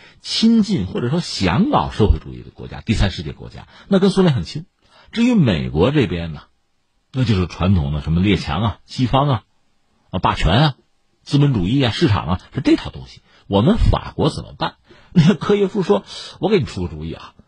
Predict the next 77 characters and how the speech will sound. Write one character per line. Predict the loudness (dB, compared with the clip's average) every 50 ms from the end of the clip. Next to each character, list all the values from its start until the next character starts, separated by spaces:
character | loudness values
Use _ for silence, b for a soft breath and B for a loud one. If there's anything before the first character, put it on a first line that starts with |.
| _ _
咱 | -2 0 0
们 | 0 0
搞 | -2 -6 -6
个 | -8 -10
天 | -8 -4 -2 -2 -2 -2
主 | -6 -8
教 | -6 -4 -4 -4
大 | -4 -6 -6
帝 | -4 -4 -4 -6
国 | -6 -8 -10 -10 -10
吧。” | -10 -12 -16 _ _
啊， | _ -4 -2 0 0 0 0 -4 -2 0
对， | 2 2 2
天 | 0 -2 0 2 4 4
主 | 4 2 -2
教， | -4 -8 -12 _
法 | _ -8 -4 -2 -2 0 0 2
国。 | 2 0 0 -2 -4 _ _ _ _ _ _ _ b b b b b b
说 | 0 0 0 2
起 | 2
来， | 0 0
当 | 0 2 2 2
年 | 2 2
拿 | 0 -2 -2
破 | -2 -2 -2 -2
仑 |
那 | 0
个 | -2 -2
侄 | -4 -4 -4 -4 -4 -2
子 | -2 -2
拿 | -2 -2 -2
破 | -2 0 0
仑 | 0
三 | 0 0 0 2 2 2
世 | 0 -2 -4 -4
不 | -4 -4
是 | -4
搞 | -4 -4 -4 -4 -4 -6
了 | -6 -4
一 | -2 -2
个 | -2 -2 b b b _
法 | -4 -2 0
兰 | 0 0 -2
西 | -2 -4 -8
帝 | -4 -2 -2 -2
国 | -2 -4 -8 -8 -8
吗？ | -8 -10 -12 b b b b b
他 | -6 -2 2 2 4 4 2
就 | 2 2 0
曾 | 0 0 -2 -2 0
经 | 0 0
想 | -2 -4 -8 -12 -10
搞 | -10 -10 -10 -10 -12 -14
一 | -16
个 | -16 -10
天 | -6 -4 -4 -4
主 | -4 -6 -8 -6
教 | -6 -6 -4
大 | -4 -6 -6
帝 | -8 -10 -14
国， | -14 -16 -18 -20 _ _ _ _ _ _ _ _ _ _ _
把 | -4 -2
南 | 0 0 2 0
美 | 0 -2 -2
什 | -4 -6 -8 -6
么 | -4
的 | -4 -6 -6 B B B B B -4
相 | 0 2 4
关 | 4 4 4 4
殖 | 4 4
民 | 4 4 2
地 | 2 0
攒 | -2 -4 -4 -2 -2
在 | 0
一 | 2
块 | 2 2 2
儿。 | 2 0